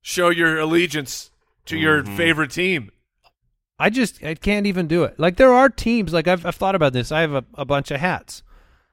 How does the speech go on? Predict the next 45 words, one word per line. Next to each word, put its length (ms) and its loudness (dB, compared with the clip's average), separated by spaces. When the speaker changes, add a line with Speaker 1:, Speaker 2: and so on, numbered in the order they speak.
Speaker 3:
and 220 2
I, 280 2
I 120 -2
like 280 2
browsing 360 2
for 120 -8
new 140 -6
hats. 400 -12
And 240 -6
there 180 2
are 60 0
some 240 -6
teams 300 -6
that 80 -6
have 180 -4
cool 220 2
logos 400 2
and 100 -10
stuff. 300 -12
Speaker 1:
The, 140 -6
the 140 -12
fun 140 0
Speaker 3:
But 80 4
it's 100 0
Speaker 1:
thing 80 2
Speaker 3:
just, 180 -2
it's, 200 0
it's 220 -4
in 80 -2
the 100 -2
constitution 800 0
of 80 -2
fandom. 500 0
Like, 220 0
I 60 2
Speaker 1:
Mm-hmm. 80 -2
Speaker 3:
don't, 180 6
Speaker 1:
Yeah. 160 -2
Speaker 3:
I'm 140 -2
not 160 4
allowed 400 4
to 80 2
buy 240 4
those 240 4
hats. 500 -2